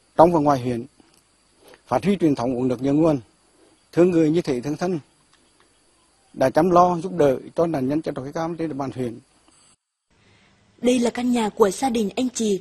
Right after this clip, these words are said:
Speaker 2: Trần Thị Nhánh, Hoàng Minh Mậu. Anh Mậu, một thanh niên ở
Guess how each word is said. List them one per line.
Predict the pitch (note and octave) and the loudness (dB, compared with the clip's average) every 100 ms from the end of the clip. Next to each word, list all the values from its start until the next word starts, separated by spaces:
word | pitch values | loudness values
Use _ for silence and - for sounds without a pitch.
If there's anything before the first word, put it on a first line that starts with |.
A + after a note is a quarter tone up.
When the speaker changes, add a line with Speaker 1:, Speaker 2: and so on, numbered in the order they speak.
| - | -2
Speaker 2:
Trần | A3+ G3+ | -4 -2
Thị | A3 | -2
Nhánh, | F#3+ F3+ G3 - _ _ | -2 -4 -6 -12 _ _
Hoàng | B3+ A#3 G3+ | 0 0 0
Minh | C4 A#3 | -2 0
Mậu. | G#3 F#3 - _ _ _ _ _ - | 0 -2 -6 _ _ _ _ _ -4
Anh | A#3+ A3+ | 0 2
Mậu, | G#3 F#3 - - _ | 2 0 -4 -20 _
một | A3 A3+ A3 | 4 4 4
thanh | C4 | 0
niên | A#3+ A#3+ | 0 0
ở | - | 0